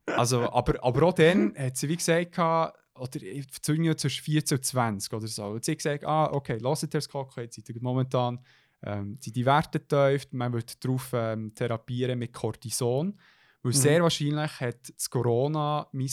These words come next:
Speaker 1: Immunsystem so hure getriggert,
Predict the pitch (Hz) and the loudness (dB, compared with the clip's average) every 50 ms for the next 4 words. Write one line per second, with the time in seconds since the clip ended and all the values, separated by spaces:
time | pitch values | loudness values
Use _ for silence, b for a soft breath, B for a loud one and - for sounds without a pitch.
0 | 131 147 131 123 120 120 123 135 147 156 156 151 - - - - 151 143 - - | -4 -4 -4 -4 -2 -2 -2 -2 -2 -2 -4 -6 -8 -10 -8 -6 -6 -6 -6 -4
1 | - - 139 135 139 139 143 139 - - - - 143 139 151 156 147 151 147 151 | -2 -2 0 0 0 0 -2 -2 -2 -2 0 2 2 2 2 2 2 2 2 2
2 | 151 147 143 139 139 - - - 135 147 - 180 165 170 170 175 - - - | 4 4 2 2 0 -2 0 0 0 0 0 0 0 0 -2 -2 -8 -16 -18